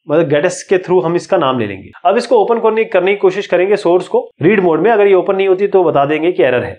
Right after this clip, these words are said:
फिर आप टारगेट फाइल को ओपन करेंगे, टारगेट फाइल को नाम लेंगे और वो टारगेट में डाल देंगे। इसको ओपन करने की कोशिश करेंगे राइट मोड में, अगर ये नहीं हो पाती है तो ये एरर बता देंगे कि नहीं हो पा रही है, बाहर आ जाएंगे।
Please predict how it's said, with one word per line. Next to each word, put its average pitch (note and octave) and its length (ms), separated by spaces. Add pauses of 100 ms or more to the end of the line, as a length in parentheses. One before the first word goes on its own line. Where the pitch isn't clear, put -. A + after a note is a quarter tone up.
(140)
फिर A#3+ 100
आप C4 160
टारगेट A3+ 300
फाइल A3 200
को A3 100
ओपन G3 200
करेंगे, D#3+ 440
टारगेट F#3 300
फाइल F#3+ 160
को G#3+ 120
नाम F#3 360 (300)
लेंगे C3+ 440 (320)
और E3+ 100
वो B3 80
टारगेट G3+ 380
में G#3+ 100
डाल D#3+ 200
देंगे। G3 200
इसको A3+ 240
ओपन A3 180
करने F3+ 200
की E3+ 80
कोशिश D#3 300
करेंगे F3 380 (300)
राइट G3+ 260
मोड A#2+ 240
में, G2 120 (140)
अगर F#3+ 180
ये B3 100
नहीं G#3+ 160
हो A#3+ 100
पाती F3 260
है B3 60
तो B3 80
ये A3 140
एरर E3+ 180
बता C#3+ 240
देंगे C#3+ 200
कि G3+ 120
नहीं D#3+ 160
हो D#3 60
पा C#3+ 120
रही G#3 80
है, A3+ 60
बाहर B2 240
आ G#2+ 60
जाएंगे। F#2+ 280